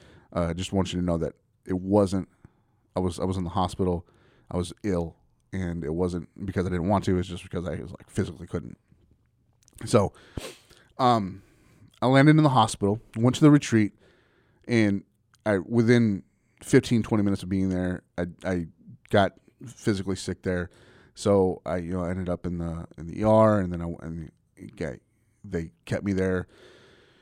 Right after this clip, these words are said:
in the hospital, got released Saturday night. So here's what I got working. I'm turning thirty-nine. On, you know, so on my birthday, I'm sick, turning thirty-nine, uh, land myself in the hospital,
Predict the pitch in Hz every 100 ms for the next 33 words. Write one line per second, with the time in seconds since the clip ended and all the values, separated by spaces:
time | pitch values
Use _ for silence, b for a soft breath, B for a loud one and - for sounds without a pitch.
0 | B B B B B B 135 113 110 104
1 | - 107 101 85 95 98 - 95 95 92
2 | 90 87 80 - - 110 98 87 - _
3 | _ 135 131 127 113 104 101 82 95 95
4 | - - _ _ - - 98 - 127 131
5 | 139 127 120 107 78 87 - _ _ _
6 | _ _ _ _ _ _ _ _ - 98
7 | 104 101 98 95 95 95 101 107 101 92
8 | 95 107 95 b b b b - 110 110
9 | 107 110 104 95 95 92 b b b b
10 | b _ 101 90 73 - - 104 107 101
11 | - 98 95 95 98 90 - 92 90